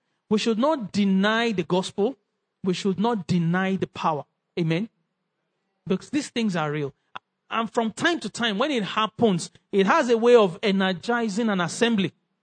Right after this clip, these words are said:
pushing them on into the next level of what God wants them to do. You've come to Mount Zion, the city of the living God, the heavenly Jerusalem, to an innumerable company of angels. Not by knowledge, by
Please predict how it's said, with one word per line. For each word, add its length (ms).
pushing 460
them 240
on 300
into 160
the 100
next 280
level 240
of 100
what 180
God 160
wants 220
them 140
to 100
do. 180
You've 180
come 160
to 80
Mount 240
Zion, 320
the 80
city 440
of 140
the 80
living 320
God, 260
the 160
heavenly 640
Jerusalem, 720
to 160
an 260
innumerable 920
company 460
of 340
angels. 880
Not 360
by 220
knowledge, 600
by 320